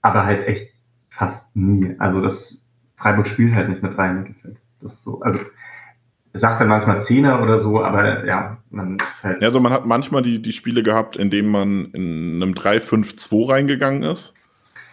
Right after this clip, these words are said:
Speaker 1: Ja.
Speaker 2: Wo man dann halt mal einen Grifo dazu gezogen hat oder so.
Speaker 1: Mhm.
Speaker 2: Aber, und das muss man da dazu sagen,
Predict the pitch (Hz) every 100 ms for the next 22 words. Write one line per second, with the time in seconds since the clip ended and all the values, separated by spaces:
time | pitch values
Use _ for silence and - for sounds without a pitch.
0 | _ 107 98 95 - _ _ 101 101 104
1 | 104 113 98 95 104 127 131 113 110 -
2 | 117 - 117 120 - 104 104 110 120 -
3 | - - _ - 104 113 160 170 170 107
4 | 113 135 135 120 110 104 101 - 180 120
5 | 95 104 120 135